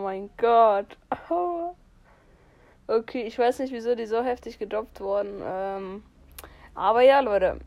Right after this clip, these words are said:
auf jeden Fall sind die jetzt mehr geordnet. Das ist eigentlich ganz okay.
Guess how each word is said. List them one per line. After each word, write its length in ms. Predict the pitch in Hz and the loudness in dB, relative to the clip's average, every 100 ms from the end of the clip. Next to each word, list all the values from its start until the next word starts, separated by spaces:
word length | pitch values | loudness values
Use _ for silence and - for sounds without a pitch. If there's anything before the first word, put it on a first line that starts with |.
| - | -10
auf 140 | 226 | -8
jeden 100 | 247 | -8
Fall 140 | 247 233 | -4 -4
sind 160 | 226 | -4
die 60 | 240 | -8
jetzt 120 | 226 | -8
mehr 180 | 226 240 | -4 -4
geordnet. 680 | 247 190 233 233 226 240 - - - | -2 0 0 0 -4 -4 -12 -20 -8
Das 320 | 202 - - | -8 -8 -14
ist 160 | 220 - | -14 -10
eigentlich 220 | 208 - | -10 -10
ganz 200 | 208 - | -14 -14
okay. 300 | - 240 254 | -6 -6 -6